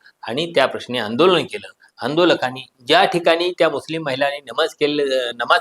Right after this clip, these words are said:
पठण केलेलं दिसत होतं त्या जागेवर गोमूत्र शिंपडलं,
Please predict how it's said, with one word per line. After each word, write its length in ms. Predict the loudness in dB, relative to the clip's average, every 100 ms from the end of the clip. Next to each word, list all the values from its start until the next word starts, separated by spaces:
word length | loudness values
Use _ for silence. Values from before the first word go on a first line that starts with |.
| 2
पठण 200 | -2 -2
केलेलं 280 | -4 -6 -6 -8
दिसत 180 | -6
होतं 380 | -6 -4 -2 -2 -4 -12 -12 2
त्या 140 | 2
जागेवर 400 | 4 2 2 2
गोमूत्र 420 | 0 -8 -8 -4 -4
शिंपडलं, 560 | -4 -6 -4 -4 -6